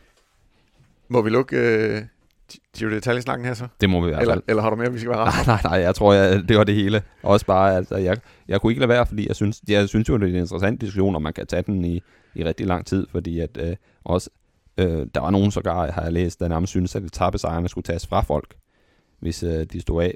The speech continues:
Speaker 2: på, på den måde, som det lidt er sket her, hvor man godt har fornemmelsen af, at de muligvis godt kunne have, have fortsat. Og det må måske også gå for lidt for vidt, men, øh,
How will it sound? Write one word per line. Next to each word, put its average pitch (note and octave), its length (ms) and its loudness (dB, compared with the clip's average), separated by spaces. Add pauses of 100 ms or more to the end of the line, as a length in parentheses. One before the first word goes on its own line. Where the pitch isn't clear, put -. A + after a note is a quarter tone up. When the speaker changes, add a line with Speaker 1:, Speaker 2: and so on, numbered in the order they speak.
(120)
Speaker 2:
på, D#2+ 260 -2
på F#2+ 60 2
den F2+ 180 2
måde, D#2+ 220 2
som E2 200 -4
det D#2+ 160 -6
lidt E2 160 -4
er D#2+ 60 -4
sket D#2 300 -10
her, - 180 -8
hvor B1+ 100 -10
man D2+ 160 -8
godt D2+ 160 -2
har - 80 -2
fornemmelsen D#2+ 400 -6
af, E2 60 -2
at C2+ 120 -8
de F2 60 -2
muligvis F2 480 0
godt E2 220 -6
kunne E2+ 140 -4
have, D#2+ 120 -8 (460)
have D#2 120 -6
fortsat. E2 460 -6
Og - 120 -8 (480)
det - 80 -2
må A2 40 0
måske G2+ 220 -2
også A2+ 180 2
gå F2 140 2
for E2+ 80 -4
lidt E2+ 140 -2
for E2 140 -4
vidt, E2+ 240 -4
men, D#2 260 -4
øh, D#2 100 -6